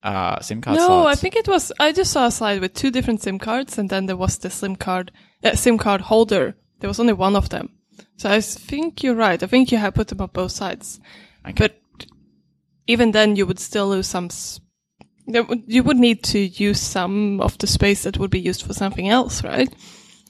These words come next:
Speaker 2: Um, there must obviously be, like, maybe losing out on battery or, or something, 'cause you would need to be able to read the sim card from both sides.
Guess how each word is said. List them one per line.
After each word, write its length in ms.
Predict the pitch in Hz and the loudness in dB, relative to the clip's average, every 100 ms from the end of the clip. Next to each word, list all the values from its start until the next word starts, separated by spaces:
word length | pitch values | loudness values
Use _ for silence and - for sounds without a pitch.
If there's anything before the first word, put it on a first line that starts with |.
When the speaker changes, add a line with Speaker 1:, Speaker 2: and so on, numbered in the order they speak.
| - | 0
Speaker 2:
Um, 300 | 196 170 202 | 2 2 0
there 100 | 202 | 0
must 220 | 208 - | 2 2
obviously 400 | 214 220 - 190 | 2 2 2 -2
be, 340 | - 180 175 - _ - | 0 -2 -4 -8 _ -6
like, 240 | 165 - | -6 -2
maybe 240 | 202 190 170 | 0 0 -2
losing 340 | 175 180 180 | -2 -2 -4
out 120 | 180 | -4
on 160 | 175 165 - - | -4 -6 -10 0
battery 520 | 170 220 269 311 311 | 2 4 4 4 4
or, 280 | - 285 277 | 6 4 6
or 140 | 277 269 | 4 4
something, 400 | 277 269 302 339 - - - _ - | 4 2 0 -2 -12 -20 -20 _ 2
'cause 300 | 220 - 208 | 2 2 2
you 80 | |
would 120 | 202 202 | 4 6
need 200 | 196 - | 4 2
to 60 | |
be 80 | 190 | -2
able 120 | 180 | -2
to 160 | - 185 | -2 0
read 240 | 180 180 | 2 0
the 80 | 185 | -2
sim 220 | - 185 | -4 -2
card 180 | 185 - | 0 0
from 140 | 202 | 0
both 180 | 196 208 | 0 -2
sides. 520 | - 233 220 - - | 0 2 0 -4 -12